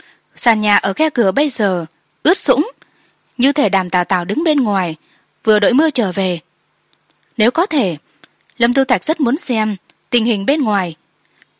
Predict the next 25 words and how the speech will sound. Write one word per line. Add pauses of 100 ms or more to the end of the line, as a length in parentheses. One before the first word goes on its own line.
(460)
Nhưng
cậu
không
to
gan
đến
mức (640)
quỳ
trên
sàn
nhà, (440)
nhìn
qua
kẽ
cửa. (880)
Có
trời
mới
biết, (540)
nếu
nhìn
thấy
một
đôi
mắt